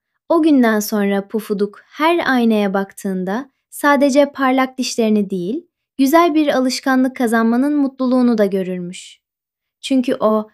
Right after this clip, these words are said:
sağlıklı dişlerin sırrının düzenli diş fırçalamaktan geçtiğini öğrenmiş.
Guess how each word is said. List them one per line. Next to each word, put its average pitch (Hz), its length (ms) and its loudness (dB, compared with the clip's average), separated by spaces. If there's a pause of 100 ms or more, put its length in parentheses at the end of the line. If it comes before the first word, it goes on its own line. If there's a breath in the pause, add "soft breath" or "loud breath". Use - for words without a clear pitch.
(100)
sağlıklı 254 600 0
dişlerin 233 460 2
sırrının 208 720 -4 (180)
düzenli 233 580 0
diş 311 200 -2
fırçalamaktan 208 800 -2
geçtiğini 208 500 -2
öğrenmiş. 185 720 -8